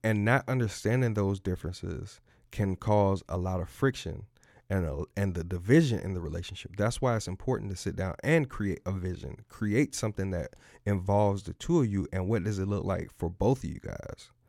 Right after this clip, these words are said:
What does it look like for the man, and what does it look like for the woman? What does it look like coming from your perspective where we're going? And what does it look like for me and where we're going? What does it look like? 'Cause it's not like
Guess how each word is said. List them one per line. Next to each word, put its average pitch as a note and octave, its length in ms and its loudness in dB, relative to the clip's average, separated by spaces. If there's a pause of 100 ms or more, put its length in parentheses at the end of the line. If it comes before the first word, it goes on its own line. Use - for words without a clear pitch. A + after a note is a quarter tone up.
(220)
What F#2+ 140 4
does A2+ 120 4
it G#2 80 2
look A2 160 -2
like F#2+ 220 0
for F#2+ 140 -4
the F2+ 100 -2
man, G2+ 300 2
and F#2 60 0
what G2 140 0
does G2 160 0
it G2 60 0
look G2 220 -4
like G2 200 0
for - 120 -6
the G2 100 -2
woman? B2+ 320 -2
What G2+ 100 0
does C3 160 0
it B2 80 2
look A#2 260 0
like F2 360 -2 (640)
coming C3 320 4
from G#2 300 0
your G#2+ 180 4
perspective - 800 -2 (300)
where G#2 180 6
we're F#2+ 160 4
going? G2+ 500 -2 (300)
And F#2+ 140 2
what A2+ 100 6
does A2 160 2
it G2 100 4
look G#2+ 240 2
like F#2+ 280 -2
for - 160 -2
me G2 480 0 (920)
and G2 140 2
where F#2+ 120 4
we're F#2+ 140 2
going? - 400 -6
What A2 160 2
does C#3 140 2
it A#2+ 80 4
look A#2 260 0
like? - 240 -6
'Cause G#2+ 220 2
it's G#2 100 -4
not C3+ 220 6
like G2+ 280 4